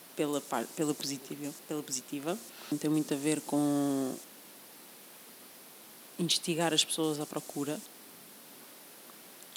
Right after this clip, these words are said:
à procura de mudança positiva na sua vida.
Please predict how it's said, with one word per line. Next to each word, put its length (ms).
à 80
procura 480
de 120
mudança 800
positiva 480
na 120
sua 200
vida. 200